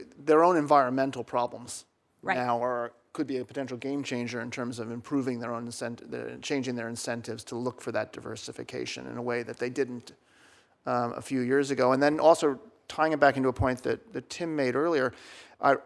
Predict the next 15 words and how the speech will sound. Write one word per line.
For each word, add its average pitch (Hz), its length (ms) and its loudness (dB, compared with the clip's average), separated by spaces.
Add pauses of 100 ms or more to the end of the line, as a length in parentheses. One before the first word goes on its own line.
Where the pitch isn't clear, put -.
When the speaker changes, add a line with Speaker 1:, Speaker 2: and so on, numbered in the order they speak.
Speaker 1:
ironically, 151 540 6
perhaps 139 280 6
in 127 80 -4
some 143 180 -2
sense, 127 240 -4
the 139 120 -4
rebalancing 143 920 -2 (160)
of 127 160 -12
the 127 120 -8
economy 127 580 -4
away 131 320 -4
from 131 140 -12
heavy 120 260 -8
machinery 123 600 -8
and, 120 80 -10